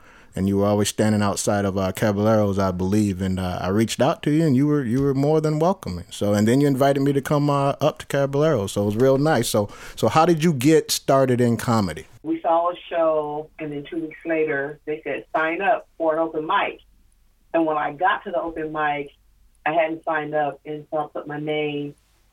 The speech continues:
Speaker 2: in the, the bucket for them
Speaker 1: Mm-hmm.
Speaker 2: to draw it. And I was waiting for my cousins to pull up. And they drew my name and said, "You're number four." And I called them. I said, "Hey, they really drew my name. You need to get here."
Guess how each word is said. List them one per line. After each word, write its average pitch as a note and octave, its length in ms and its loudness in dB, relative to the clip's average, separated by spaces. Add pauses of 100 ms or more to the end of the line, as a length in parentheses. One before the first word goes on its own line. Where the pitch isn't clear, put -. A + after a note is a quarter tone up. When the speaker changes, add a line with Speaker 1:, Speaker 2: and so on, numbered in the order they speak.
(260)
Speaker 2:
in D3+ 420 -4
the, C#3+ 440 -6 (280)
the D#3 80 -10
bucket D3 520 -4 (120)
for G#2+ 80 -8 (180)
them A2 120 0
Speaker 1:
Mm-hmm. - 40 0
Speaker 2:
to C#3 80 -8
draw D3 380 -4
it. - 120 -12 (320)
And D3+ 240 -2
I D3+ 60 0
was D#3 240 -2
waiting D#3+ 300 -2
for D#3 100 -4
my D3 140 -4
cousins D3+ 460 -4
to - 80 -16 (100)
pull D#3+ 240 -4
up. D#3+ 240 -2 (720)
And D#3+ 280 0
they D#3+ 180 0
drew G3 280 -8
my G3 200 -6
name G#3+ 300 -4
and F#3 120 -8
said, D3+ 180 -8
"You're D3+ 140 -2
number D#3 260 -4 (140)
four." F#3 180 2
And D3+ 80 -2
I D#3+ 120 0
called F#3+ 280 -2
them. F3 60 -6
I F#3+ 180 -2
said, E3 140 -6
"Hey, E3+ 180 0
they F#3+ 140 0
really F3 260 -6
drew F3+ 160 -2
my F3 140 -2
name. F#3+ 240 -4
You F#3 240 -4
need C#3+ 100 -4
to C3+ 80 -8
get D3 160 -2
here." A#2+ 800 -6